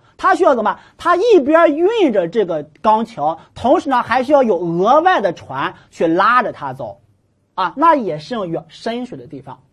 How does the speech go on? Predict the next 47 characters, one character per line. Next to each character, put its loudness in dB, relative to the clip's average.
那 0
还 2
有 8
一 2
个 0
什 -6
么？ -2
悬 -6
臂 -6
拼 -12
装， -2
啊， -2
以 -2
桥 2
墩 2
作 4
为 2
支 -4
点， -6
零 -2
号 2
块 0
左 4
右 4
两 -2
侧 -4
对 0
称 -10
去 -16
拼 -12
装， -6
啊， -4
怎 -12
么 -8
办？ -6
是 -8
我 -2
们 -8
比 -10
较 -4
主 -8
要 -2
的 -6
方 -10
法 -16
之 -16
一。 -16